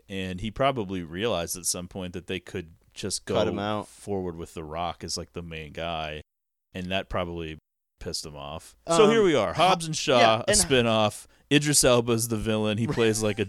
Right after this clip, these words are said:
Speaker 1: genetically engineered soldier.
Speaker 2: Which is ridiculous, but I'm
Speaker 1: More
Speaker 2: in
Speaker 1: of
Speaker 2: for it.
Speaker 1: Jason Statham's character's family is involved.
Speaker 2: Somehow.
Speaker 1: His sister now.
Speaker 2: Which I love you bring up the point when we're watching the trailer. It's like, not for nothing,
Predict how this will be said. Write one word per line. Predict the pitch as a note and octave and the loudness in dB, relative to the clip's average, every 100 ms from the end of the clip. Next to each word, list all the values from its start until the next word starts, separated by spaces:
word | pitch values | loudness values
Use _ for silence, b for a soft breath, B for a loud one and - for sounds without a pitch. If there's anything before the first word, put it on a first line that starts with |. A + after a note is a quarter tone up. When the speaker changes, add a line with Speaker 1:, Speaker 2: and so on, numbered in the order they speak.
| A#2 | -4
Speaker 1:
genetically | A#2 A#2 A#2 A2+ A#2 G#2+ | 0 4 4 4 2 2
engineered | G#2+ G#2+ G#2 G2 | 2 0 -2 0
soldier. | - A2 G2+ G2 G2 F#2+ | 0 2 2 2 2 2
Speaker 2:
Which | A#2 D3 | 2 0
is | D3 A#2+ | -2 -4
ridiculous, | B2 A2+ G2+ A2 A2 C3+ - | -2 -2 -2 -4 -2 -4 -4
but | A#2 G#2+ - | -2 -2 0
I'm | |
Speaker 1:
More | C3+ D3+ F3 F3 | 4 8 8 8
Speaker 2:
in | D#3 | 8
Speaker 1:
of | A#2 | 6
Speaker 2:
for | A2 | 2
it. | A2 _ _ _ - | -2 _ _ _ -4
Speaker 1:
Jason | A#2+ B2+ - A#2+ | 2 4 2 0
Statham's | - A#2+ A#2 B2+ A2+ G#2 G2+ - - - | 2 2 2 0 0 0 0 -2 -4 -4
character's | - A#2 A2 G#2+ - | 2 4 2 0 -2
family | - G2 G2+ A2 A2+ | 0 0 0 0 0
is | A2 A#2 | 0 -2
involved. | G#2+ G#2 G#2 G#2+ | 0 2 4 4
Speaker 2:
Somehow. | E3 C3+ G#2+ | 2 0 -2
Speaker 1:
His | G2+ | 0
sister | - A2+ - A#2 | 0 0 0 -2
now. | A2 G#2+ G#2 G2+ | -2 -2 0 0
Speaker 2:
Which | C#3+ F3 | 2 2
I | F#3 | 4
love | G3 G3 | 4 4
you | E3+ | 2
bring | D3+ D3 | 0 0
up | D3 | -2
the | C3+ | -4
point | - C3+ | -4 -2
when | B2 | -2
we're | A#2+ | -2
watching | A2+ A2+ - | 0 0 -2
the | G#2+ | -10
trailer. | - B2+ A2 | -4 -2 -2
It's | G#2+ | -2
like, | A#2+ A#2 | -4 0
not | D#3+ G3 | 2 2
for | F#3 | 2
nothing, | D3+ D#3+ C#3+ A2+ | -2 0 0 -4